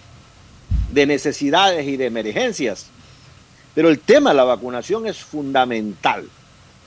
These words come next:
Entonces las personas que se vacunan dicen, "Bueno, ya me vacuné, pero sigo sin trabajo". Claro,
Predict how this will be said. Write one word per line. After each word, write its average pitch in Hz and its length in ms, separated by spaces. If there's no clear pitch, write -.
Entonces 190 300
las 190 100
personas 190 400
que 151 100
se 147 140
vacunan 160 480
dicen, 160 200
"Bueno, 131 140
ya 143 100
me 147 120
vacuné, 135 480
pero 113 160
sigo 160 240
sin 113 160
trabajo". 95 460
Claro, 208 400